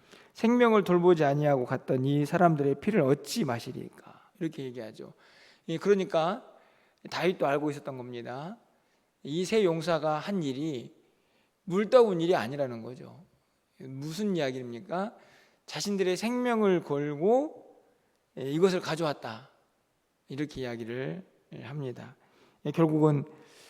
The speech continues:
"그 물을 마실 수 없다." 이게 결론인데, 저는 이 구절에서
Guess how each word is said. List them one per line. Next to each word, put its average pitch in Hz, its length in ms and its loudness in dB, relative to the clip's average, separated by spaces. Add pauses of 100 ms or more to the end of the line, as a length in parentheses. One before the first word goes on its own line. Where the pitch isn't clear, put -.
(460)
"그 - 140 -12
물을 147 220 -4
마실 131 280 -4
수 135 140 -8
없다." 107 640 -8 (1300)
이게 160 140 -2
결론인데, 131 840 -4 (600)
저는 170 160 2
이 175 100 4
구절에서 160 840 2